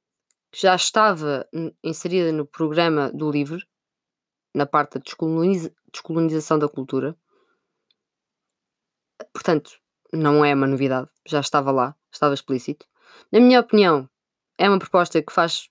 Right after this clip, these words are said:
sentido, porque, pronto, o nosso país não foi muito simpático no que toca ao col-, ao colonialismo, né? Nós sabemos. Ah, mas pronto, isto não é o ponto da questão. O ponto da questão é que vai André Ventura, deputado com assento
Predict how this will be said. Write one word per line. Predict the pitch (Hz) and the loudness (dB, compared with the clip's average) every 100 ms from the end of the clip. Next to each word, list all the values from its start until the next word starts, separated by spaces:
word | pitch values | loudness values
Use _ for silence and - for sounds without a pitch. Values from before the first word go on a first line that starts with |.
| - | -14
sentido, | - 180 160 143 135 175 | -2 0 0 -4 -6 -14
porque, | - 151 - 143 135 131 | -12 -12 -6 -4 -4 -4
pronto, | 120 - | -8 -4
o | |
nosso | 131 127 - | -4 -4 -8
país | - 139 131 131 - | -6 -6 -6 -10 -10
não | 135 | -8
foi | - 139 | -2 0
muito | 139 135 | 0 -2
simpático | 151 160 165 165 - | -4 -2 -2 -2 -4
no | 165 | -4
que | - | 0
toca | 175 175 | 0 0
ao | 170 | -4
col-, | 175 165 - | -4 -8 -8
ao | 156 | -12
colonialismo, | - 170 170 170 170 175 185 196 | -8 -4 -2 0 0 0 -2 -2
né? | 202 170 185 - | -2 -4 -8 -12
Nós | 147 | -12
sabemos. | - 156 190 - - - - - - - _ _ _ | -6 -4 -4 -8 -20 -20 -20 -20 -20 -20 _ _ _
Ah, | 185 196 | 2 4
mas | 208 190 - | 4 2 2
pronto, | 135 127 | 0 0
isto | 165 202 | 0 2
não | |
é | 190 | 2
o | |
ponto | 185 160 | 2 0
da | 147 | -2
questão. | - - | -2 -6
O | - | -2
ponto | 202 202 | 0 0
da | 190 | 0
questão | - 214 | 2 2
é | |
que | 170 | 2
vai | 151 | 2
André | 156 160 165 | 4 4 4
Ventura, | 185 185 196 214 - _ _ _ _ - | 2 0 0 0 -4 _ _ _ _ -4
deputado | 214 262 220 208 196 - | 0 0 0 0 0 2
com | |
assento | 180 - 185 | 2 2 0